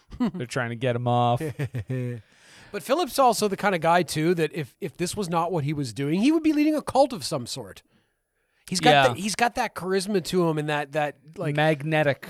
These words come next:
Speaker 1: Yeah, that magnetic ability that, that so many celebrities have, and mo-, many of them channel it into acting and making money and doing whatever. But
Speaker 2: Or
Speaker 1: some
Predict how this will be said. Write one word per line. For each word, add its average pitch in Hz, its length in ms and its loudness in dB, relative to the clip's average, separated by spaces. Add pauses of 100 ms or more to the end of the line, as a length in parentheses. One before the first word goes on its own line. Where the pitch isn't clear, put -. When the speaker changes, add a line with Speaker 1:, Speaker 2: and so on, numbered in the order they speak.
(120)
Speaker 1:
Yeah, 208 260 8
that 165 180 0
magnetic 175 560 -2
ability 156 540 -2
that, 139 260 -8
that 160 160 -6
so 247 200 4
many 240 160 2
celebrities 160 580 -2
have, 135 320 -6
and 147 220 -6
mo-, 180 180 0
many 180 240 0
of 156 160 -6
them 160 160 -2
channel 151 320 -4
it 139 120 -6
into 139 540 -4
acting 143 520 -4
and 135 80 -4
making 135 280 -6
money 135 320 -4
and 131 80 -4
doing 135 200 -4
whatever. 131 420 -6
But 127 160 -10
Speaker 2:
Or 170 80 4
Speaker 1:
some 170 100 6